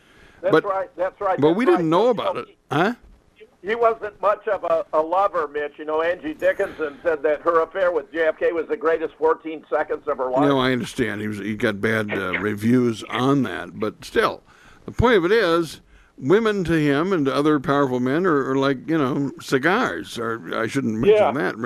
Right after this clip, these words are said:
Speaker 1: or hors d'oeuvres. Hors
Speaker 2: Hors
Speaker 1: d'oeuvres.
Speaker 2: d'oeuvres, or, you know, it's, I know it's disgusting. My, it's, I just, but I'm saying that's the attitude. Trump obviously had the same view. Trump did not have the mind,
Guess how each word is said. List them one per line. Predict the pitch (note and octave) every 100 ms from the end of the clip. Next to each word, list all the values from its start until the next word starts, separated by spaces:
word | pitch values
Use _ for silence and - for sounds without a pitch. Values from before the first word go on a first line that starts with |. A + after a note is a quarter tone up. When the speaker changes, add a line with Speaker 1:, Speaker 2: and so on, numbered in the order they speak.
| A#2+
Speaker 1:
or | D#3 D#3+ E3 _ _ _ _ _
hors | G#3 G#3 G#3
d'oeuvres. | G3+ A#3+ F#3 - _
Hors | -
Speaker 2:
Hors | E3+ D3
Speaker 1:
d'oeuvres. | C3 C#3+ D3 D3 B2
Speaker 2:
d'oeuvres, |
or, | C#3
you | D3
know, | E3
it's, | D#3 C#3+ C#3+
I | F3+
know | G3
it's | D#3
disgusting. | D3+ C#3 - D3+ C#3+ D#3 C#3+
My, | B2 A#2 A#2
it's, | F#2+ F2 C3 B2+
I | - C#3+ D3+
just, | D#3 A#2 -
but | B2+ B2+
I'm | C#3+
saying | D#3+ G#3+ C3+
that's | C3+ C#3+ C#3
the | C#3
attitude. | G3 A3+ - G#2 A2 C#3+ _ - - - -
Trump | - A3 F#3 D#3
obviously | C#3 C#3+ C#3 - D#3
had | C3+ C3
the | A#2+
same | - C3 C3 A#2+ _ _ _ _
view. | - G#2 A#2 F#3 D3 G2
Trump | G#2 E3 C#3+
did | C3
not | A#2+ B2+ D3 G3+
have | E3+ A#2+ G#2 G2 A2+ A2 _ _ - - - - -
the | - B2
mind, | C3 C#3 D3 B2+ -